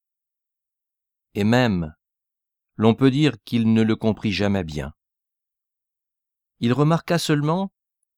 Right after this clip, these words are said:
que tous les maraîchins s'en allaient l'un après l'autre et ne revenaient point.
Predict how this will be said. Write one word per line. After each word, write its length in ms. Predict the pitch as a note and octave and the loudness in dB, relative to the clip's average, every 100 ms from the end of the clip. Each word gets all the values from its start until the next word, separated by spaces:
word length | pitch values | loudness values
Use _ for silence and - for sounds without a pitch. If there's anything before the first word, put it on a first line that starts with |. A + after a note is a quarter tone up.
| _ _ _ | _ _ _
que 80 | A#2+ | -4
tous 200 | - F3+ | -2 0
les 120 | D3 | 2
maraîchins 680 | B2 A2+ G#2 - B2 C3 C#3 _ _ _ _ _ _ _ | 2 0 -2 -2 -2 -2 -6 _ _ _ _ _ _ _
s'en 240 | - B2+ A#2+ | -4 0 2
allaient 240 | A#2 A#2 | 4 2
l'un 160 | A2+ D3 | 2 0
après 280 | C3+ A2+ | -2 -4
l'autre 440 | G2 G2 A2 - - _ _ _ _ _ _ _ - | -2 -2 -4 -10 -20 _ _ _ _ _ _ _ -6
et 80 | |
ne 80 | G3+ | -4
revenaient 420 | G3+ A3 A#3 - | -2 -2 -2 -4
point. 340 | E2 - E2 | -6 -10 -10